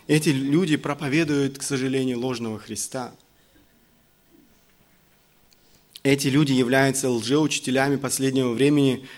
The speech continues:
о которых так много сказано в Библии. Ими движет желание наживы. Послушайте, что говорит, эм,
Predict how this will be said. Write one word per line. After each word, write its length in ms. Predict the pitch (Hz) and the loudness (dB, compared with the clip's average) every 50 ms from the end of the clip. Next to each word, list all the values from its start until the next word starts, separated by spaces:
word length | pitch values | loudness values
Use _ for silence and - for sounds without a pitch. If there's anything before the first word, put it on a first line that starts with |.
| - - - - | -20 -20 -10 -4
о 100 | - 127 | -4 -2
которых 420 | 123 139 - 156 151 143 143 143 | -2 -2 0 2 2 2 0 0
так 180 | - 151 147 151 | 0 0 0 0
много 280 | 147 147 175 175 165 | 0 0 2 2 2
сказано 500 | 151 - - - 151 151 139 143 143 139 | 2 2 2 2 2 2 2 2 2 0
в 100 | 127 123 | 0 -2
Библии. 560 | 120 123 151 185 175 147 131 113 104 98 98 - - - - - - - - - - _ _ _ - - | -6 -4 -4 -4 -2 -2 -2 -2 -2 -4 -6 -14 -20 -20 -20 -20 -20 -20 -20 -20 -20 _ _ _ -4 -2
Ими 200 | 143 143 147 139 | 0 2 2 2
движет 460 | 123 123 131 147 147 135 135 123 107 | 0 0 -2 -2 0 0 0 -2 -2
желание 460 | 110 127 127 127 131 131 131 127 120 | -2 0 0 0 0 0 0 -2 -2
наживы. 560 | 117 117 113 104 113 123 139 131 110 107 104 107 - _ _ _ _ _ _ _ _ _ _ _ _ _ _ _ _ _ _ - - - - - _ _ _ _ _ _ _ _ _ _ _ _ _ _ _ _ _ _ - - - _ _ _ _ _ _ _ _ _ _ - | -2 -4 -4 -4 -4 -4 -4 -6 -6 -10 -16 -18 -20 _ _ _ _ _ _ _ _ _ _ _ _ _ _ _ _ _ _ -20 -20 -20 -20 -20 _ _ _ _ _ _ _ _ _ _ _ _ _ _ _ _ _ _ -20 -20 -20 _ _ _ _ _ _ _ _ _ _ -10
Послушайте, 460 | 135 135 - 208 220 220 202 165 175 | -6 -2 0 0 0 0 0 0 0
что 160 | - - 175 | 2 2 2
говорит, 560 | 156 165 160 160 160 160 160 160 160 - - - | 4 4 4 6 6 4 4 2 -2 -6 -2 2
эм, 400 | 147 139 139 135 127 127 120 | 2 4 4 4 2 0 -2